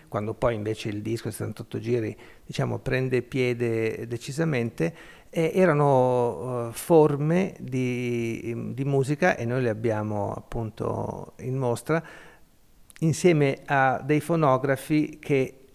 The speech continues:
raccontano come prima del C D, prima dell'iPod, eh, prima del giradischi ci fossero comunque altri modi per sentire la musica. Sono pezzi ovviamente fragilissimi che appartengono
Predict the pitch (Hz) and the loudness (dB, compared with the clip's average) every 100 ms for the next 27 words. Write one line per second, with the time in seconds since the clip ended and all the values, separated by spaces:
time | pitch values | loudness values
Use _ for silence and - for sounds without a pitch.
0 | - - 147 - - 190 170 131 117 110 | -12 -2 -2 0 8 10 10 6 2 0
1 | - 123 120 117 113 - - - - 139 | 0 0 2 0 -2 -4 -18 -4 2 2
2 | 131 120 117 117 123 117 110 131 117 120 | 4 2 0 -4 -4 -4 -4 -6 -4 -2
3 | 120 - 120 120 117 117 - - - 131 | -2 -2 0 2 2 0 -4 -16 -4 -2
4 | 117 120 - 123 117 123 113 113 110 113 | 0 0 2 4 4 2 0 0 0 -2
5 | 110 113 - - - 131 127 117 113 110 | -4 -6 -8 -8 -4 -2 0 0 -2 -4
6 | 110 92 127 123 120 139 156 131 120 165 | -6 -8 -4 -4 -2 0 2 0 -2 -4
7 | 135 - 120 131 117 117 139 - 117 - | -4 -6 -4 -4 -2 -2 -2 -2 -4 -6
8 | - - - 139 131 139 131 151 113 113 | -20 -8 0 0 0 -2 2 2 2 -4
9 | 117 107 120 113 - 120 110 110 107 110 | -6 -6 -8 -10 -8 -6 -6 -6 -6 -6
10 | 113 110 110 - 113 - - _ _ - | -8 -8 -10 -10 -12 -14 -20 _ _ -18
11 | - - 196 165 - 151 156 151 190 170 | -4 2 4 4 4 2 2 0 2 4
12 | 131 117 113 127 139 151 131 123 117 113 | 2 0 -2 -4 -2 0 2 2 0 -2
13 | - 127 117 117 123 143 - 123 113 107 | -6 -10 -8 -8 -4 -4 -6 -10 -10 -10
14 | - 117 117 110 110 - 123 117 - 131 | -10 -8 -6 -6 -6 -4 -6 -4 -2 -2
15 | 135 127 127 117 | 0 0 0 -2